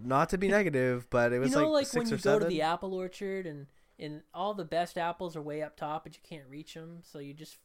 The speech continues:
Speaker 2: feel lazy and you just pick up the ones from the ground? That's you, Jake. That's
Speaker 1: Yeah.
Speaker 2: you.
Speaker 1: And, and not to say that those are bad, because, hey, you make a fine apple pie, Jake. You make a
Speaker 2: <laughs>
Speaker 1: fine apple pie. Applesauce, woo.
Speaker 2: <laughs> That's right.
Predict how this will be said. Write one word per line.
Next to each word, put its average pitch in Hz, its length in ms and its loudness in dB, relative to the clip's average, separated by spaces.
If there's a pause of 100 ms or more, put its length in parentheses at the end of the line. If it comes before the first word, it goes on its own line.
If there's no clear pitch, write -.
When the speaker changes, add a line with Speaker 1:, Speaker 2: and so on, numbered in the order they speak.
(140)
Speaker 2:
feel 147 260 -12
lazy 151 460 -8
and 147 100 -12
you 139 60 -16
just 147 220 -20
pick - 180 -14
up 147 180 -14
the 147 80 -12
ones 147 220 -12
from 151 140 -14
the 147 80 -12
ground? 156 420 -10 (540)
That's - 240 -14
you, 139 100 -12
Jake. 135 380 -20 (200)
That's 247 240 2
Speaker 1:
Yeah. - 60 -16
Speaker 2:
you. - 60 -20 (680)
Speaker 1:
And, 262 260 4 (100)
and 214 160 -2
not 262 160 8
to 196 100 4
say 196 180 2
that 143 140 0
those 127 160 2
are 92 100 -6
bad, 98 400 2
because, 110 360 -6
hey, 147 240 4 (280)
you 156 80 -2
make 160 200 2
a - 20 -6
fine 127 320 4
apple 131 240 4
pie, 127 400 6
Jake. 208 340 4
You - 60 4
make - 220 4
a - 60 6
Speaker 2:
<laughs> - 100 -4
Speaker 1:
fine 143 420 10
apple 127 280 4
pie. 98 280 4 (180)
Applesauce, 170 720 10
woo. 359 560 10
Speaker 2:
<laughs> 349 40 4
That's - 260 -8
right. 226 320 0